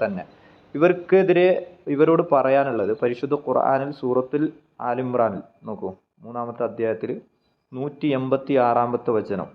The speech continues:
എന്താണ് പറയുന്നുള്ളത് എന്ന് നമുക്കൊന്ന് പരിശോധിക്കാം. നോക്കൂ, അല്ലാഹു സുബ്ഹാനഹു വ തആല പറയുകയാണ്,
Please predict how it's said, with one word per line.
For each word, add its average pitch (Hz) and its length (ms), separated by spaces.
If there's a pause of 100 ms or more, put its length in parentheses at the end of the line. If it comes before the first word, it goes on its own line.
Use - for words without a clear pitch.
(200)
എന്താണ് 113 420
പറയുന്നുള്ളത് 107 440
എന്ന് 104 240
നമുക്കൊന്ന് 107 360
പരിശോധിക്കാം. 104 480 (760)
നോക്കൂ, 123 260
അല്ലാഹു 123 180
സുബ്ഹാനഹു 131 280
വ 127 40
തആല 135 120
പറയുകയാണ്, 127 480